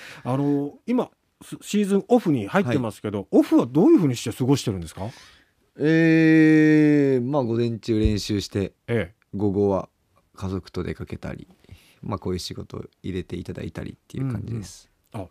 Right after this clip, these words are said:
Speaker 1: でもやっぱり体を動かすことは日々続けてるんですね。
Speaker 2: 続けてます。はい。特に、まあ、肩のこともありますし、
Speaker 1: うん。
Speaker 2: あとは秋で、キャンプでやったことを忘れたくないっていうのもありますし、はい。
Speaker 1: うん。趣味ってあります？野球以外に。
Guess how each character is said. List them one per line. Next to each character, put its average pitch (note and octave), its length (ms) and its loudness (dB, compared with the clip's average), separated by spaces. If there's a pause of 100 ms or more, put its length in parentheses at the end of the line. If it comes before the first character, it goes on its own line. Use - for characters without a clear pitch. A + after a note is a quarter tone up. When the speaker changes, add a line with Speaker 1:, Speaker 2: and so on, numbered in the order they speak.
Speaker 1:
で C3 120 -6
も D#3 80 -2
や C3 80 -4
っ - 40 -14
ぱ G#3 100 -2
り D3+ 240 -2 (120)
体 D#3+ 300 -4
を G3 60 -2
動 G3+ 100 -2
か G#3 120 -4
す - 80 -16
こ F3 100 -6
と F3 100 -2
は F3+ 240 2 (200)
日 - 140 -4
々 C3 120 -4
続 A#2+ 220 -6 (100)
け D3 120 0
て D3+ 100 -2
る C#3+ 100 0
ん B2+ 40 -4
で G#2 80 -10
す - 100 -20
ね。 A2 100 -8
Speaker 2:
続 A#2 200 2
け G#2+ 100 4
て G#2 80 2
ま G#2+ 140 0
す。 - 120 -8
は F#2+ 140 -2
い。 - 100 -10 (380)
特 F#3+ 280 2
に、 G#2 360 -4 (460)
ま G#2+ 160 -4
あ、 - 20 -6
肩 G#2 260 -2
の F#2+ 160 -4
こ E2+ 100 -10
と F2+ 140 -10
も F2+ 180 -6
あ - 60 -10
り F#2 80 -10
ま F2 160 -8
す - 100 -12
し、 F2+ 420 -8
Speaker 1:
う A2 40 -12
ん。 G2+ 420 -12 (380)
Speaker 2:
あ - 180 -6
と - 200 -10
は - 180 -14 (160)
秋 G2+ 300 -6
で、 - 180 -8 (380)
キ A2+ 100 -6
ャ - 20 -2
ン G#2 60 -4
プ F#2+ 80 -4
で F#2 60 -4
や F#2 60 -2
っ - 20 -4
た A2 140 -6
こ A#2 80 -6
と A2 180 0
を G2 80 0
忘 F#2+ 140 -4
れ G2 80 0
た F2+ 120 -6
く - 100 -12
な E2+ 100 -6
い E2 40 -8
っ - 20 -10
て - 160 -14
い E2 40 -10
う - 20 -10
の - 60 -12
も - 100 -12
あ - 40 -12
り - 80 -12
ま - 140 -14
す - 100 -18
し、 - 180 -18 (200)
は - 160 -10
い。 - 20 -12
Speaker 1:
う - 60 -12
ん。 E2+ 60 -20 (200)
趣 - 260 -6
味 A3 140 2
っ - 40 -2
て - 200 -12
あ G2 60 -8
り B2 80 -4
ま C#3 100 -2
す？ A2 140 -10
野 F#2 140 -10
球 A#2 260 -4
以 A#2+ 120 -2
外 G#2 160 -4
に。 E2 200 -16